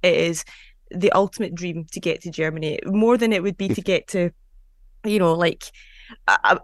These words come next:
look, America, Mexico and Canada, absolutely fantastic. Obviously, I want to get there, but it's gonna be so complex in terms of positionings and locations and moving about.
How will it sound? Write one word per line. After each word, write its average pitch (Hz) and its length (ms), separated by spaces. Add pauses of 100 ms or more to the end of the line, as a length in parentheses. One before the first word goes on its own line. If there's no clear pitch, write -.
look, 202 180 (120)
America, 196 720
Mexico 190 540
and 165 120
Canada, 180 360 (100)
absolutely - 340
fantastic. 196 680 (120)
Obviously, 202 320
I 180 40
want 175 200
to 185 60
get 214 220
there, 160 180 (320)
but 196 180 (240)
it's 190 180
gonna 208 140
be 196 120
so 208 200
complex 196 560
in 196 80
terms 175 300
of 175 160
positionings 208 560
and 165 240
locations 214 540
and 185 100
moving 180 300
about. 196 420